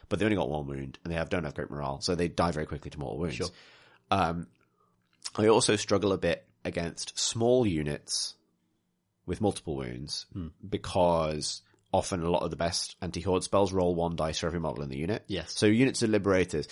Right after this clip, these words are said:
Speaker 1: but that's a bit of a fifty fifty for me
Speaker 2: Hmm.
Speaker 1: because they do output a lot of mortal wounds. So ultimately there's only ten mortal wounds in that unit. The reason Savage Orcs are so difficult is they basically don't have a save. The thing, they're, like, mitigating thing that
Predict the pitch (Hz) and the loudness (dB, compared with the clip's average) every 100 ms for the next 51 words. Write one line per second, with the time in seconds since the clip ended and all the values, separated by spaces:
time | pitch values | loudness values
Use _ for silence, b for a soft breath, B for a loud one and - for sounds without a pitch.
0 | B - 127 104 - 113 123 92 120 - | B 4 10 10 8 4 2 2 2 2
1 | 101 95 - 98 92 87 - 78 71 65 | 2 2 0 -2 -4 -4 -4 -6 -8 -8
2 | 62 - 92 80 107 90 117 107 98 90 | -10 -8 -8 0 0 2 4 4 2 -2
3 | 90 71 71 67 - 69 62 - 95 98 | -4 -4 -4 -6 -8 -10 -8 -4 -4 -4
4 | 85 82 82 82 80 - 90 78 78 - | -4 -4 -4 -4 -4 -6 -6 -4 -4 -6
5 | 76 73 76 71 - 87 65 - _ B | -6 -8 -8 -8 -4 -4 -6 -12 _ B
6 | B B B B - 90 107 117 117 95 | B B B B -8 -2 0 0 -4 -6
7 | 101 87 85 82 73 - 78 95 123 87 | -4 -4 -4 -6 -6 -4 -2 0 -2 -2
8 | 69 104 104 110 135 113 90 82 80 - | -2 0 2 4 2 2 2 2 2 2
9 | 78 57 - 85 117 113 113 113 107 92 | 0 0 -6 0 0 2 2 4 2 0
10 | 92 90 104 92 92 90 85 85 98 87 | -2 -2 -2 -2 -2 -4 -2 -2 0 -2
11 | 69 | -2